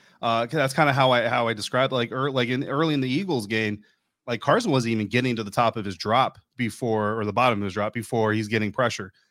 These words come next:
So you can't blame a quarterback there. But then once you saw that start happening, you saw Carson get to his drop, but then start bringing the eyes down and hesitating. And that's where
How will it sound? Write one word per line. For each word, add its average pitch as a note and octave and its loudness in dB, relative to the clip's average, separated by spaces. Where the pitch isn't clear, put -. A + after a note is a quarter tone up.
So A#2+ -2
you B2+ -4
can't C3 2
blame C3+ 4
a G2+ -2
quarterback G2+ 0
there. A2+ 2
But G2+ -10
then A#2+ 0
once C3 -2
you A#2 -2
saw A#2+ 4
that A#2+ 0
start A2+ -2
happening, A2+ -2
you G#2+ -4
saw B2 0
Carson A2+ -6
get A2+ -4
to A#3+ -4
his D3 0
drop, G2 -4
but C#3 -4
then C#3 4
start B2 0
bringing B2+ 0
the A2+ 0
eyes B2 2
down A2+ -2
and F#2+ -10
hesitating. A#2+ -2
And F#2+ -8
that's B2 -6
where A2 -2